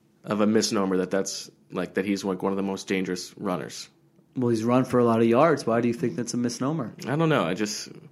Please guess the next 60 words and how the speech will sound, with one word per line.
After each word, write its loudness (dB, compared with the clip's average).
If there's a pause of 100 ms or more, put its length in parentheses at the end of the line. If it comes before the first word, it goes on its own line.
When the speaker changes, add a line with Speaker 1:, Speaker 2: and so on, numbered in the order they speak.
(240)
Speaker 1:
doesn't, 4
uh, 4
watching 6
Speaker 2:
Doesn't 4
Speaker 1:
a -8
couple 8
Speaker 2:
pass 4
the 8
Speaker 1:
games, 8
Speaker 2:
eye 8
Speaker 1:
it 6
Speaker 2:
test? 2
Speaker 1:
doesn't, 6
Speaker 2:
Okay. 0
Speaker 1:
it 0
doesn't, 2
uh, 4
scare 0
me 0
as -6
much. -6
Speaker 2:
Okay. 2
Speaker 1:
Maybe 8
I've 6
watched 8
the 4
wrong 4
games. -2 (360)
Speaker 2:
Maybe. 4 (1000)
Uh, 4
so 4
I 8
would 4
think 4
that's 6
how 8
they 4
would 4 (840)
attack 4
him, 2
and 2
then 4
I 4
think 0
you 0
could 4
see 8
maybe 6
they 8
take 6
a 6
page 6
out 10
of 8
that, 6
uh, 8
first 4
Giants 6
game 4
playbook 2